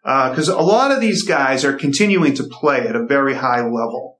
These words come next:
overseas, professionally. And, and these guys are,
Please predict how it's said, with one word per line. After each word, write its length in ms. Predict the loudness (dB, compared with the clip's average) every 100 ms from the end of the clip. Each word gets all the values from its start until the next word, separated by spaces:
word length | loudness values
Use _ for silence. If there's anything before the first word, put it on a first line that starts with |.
| -2
overseas, 840 | 0 2 0 0 0 -2 -4 -6
professionally. 960 | -8 -4 -4 -2 -2 -2 0 2 2
And, 200 | 2 -2 -6 -18 -20 _
and 160 | -6 0
these 180 | 0 2
guys 360 | 0 0 0 0
are, 480 | 0 0 -2 -4